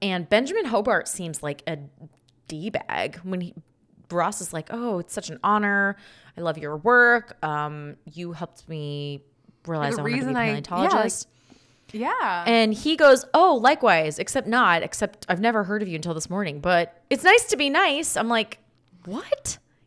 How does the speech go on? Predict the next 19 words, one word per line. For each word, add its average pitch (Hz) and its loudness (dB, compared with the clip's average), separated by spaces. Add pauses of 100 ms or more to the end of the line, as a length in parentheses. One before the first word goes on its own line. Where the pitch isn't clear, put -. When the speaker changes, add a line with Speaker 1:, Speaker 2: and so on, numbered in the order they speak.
Speaker 1:
in 233 -6
the 214 -6
world?" - -8 (240)
Speaker 2:
I 381 -2 (260)
am 247 -2
assuming 170 -6 (140)
that 180 0
this 208 -2
is 240 -4
one 233 -2
of 220 -4
those 202 -4
things 170 -6
where, 160 -6
like, 156 -8
somebody 180 -4
who 190 -4
is 175 -4
incredibly 175 -6